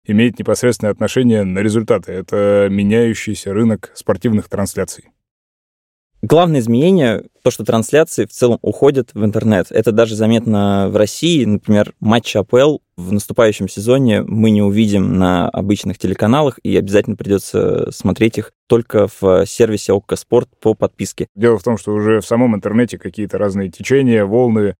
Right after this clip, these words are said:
Speaker 1: происходят и меняются, и то, как трансляции выглядели в интернете, допустим, пять, семь, десять лет назад, если они там тогда были и скорость позволяла их смотреть, и то, как они выглядят сейчас, это тоже, в общем,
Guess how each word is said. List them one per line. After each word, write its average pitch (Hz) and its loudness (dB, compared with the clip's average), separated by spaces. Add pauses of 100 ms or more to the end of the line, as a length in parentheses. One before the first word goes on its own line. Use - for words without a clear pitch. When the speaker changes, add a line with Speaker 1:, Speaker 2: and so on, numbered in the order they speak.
(100)
Speaker 1:
происходят 107 0
и 104 -2
меняются, 113 0
и 98 -2
то, 120 0
как 104 -4
трансляции 107 -2
выглядели 101 -2
в 98 -2
интернете, 107 0
допустим, 95 -6 (160)
пять, 113 0
семь, 107 -2
десять 117 -2
лет 101 -2
назад, 101 -2
если 101 -4
они 101 0
там 95 -4
тогда 101 0
были 101 -2
и 92 -4
скорость 95 -4
позволяла 101 0
их 98 -6
смотреть, 180 0
и 120 -6
то, 113 0
как - -10
они 101 -2
выглядят 104 -2
сейчас, - -2
это 101 -4
тоже, 117 -2
в 101 2
общем, 98 -4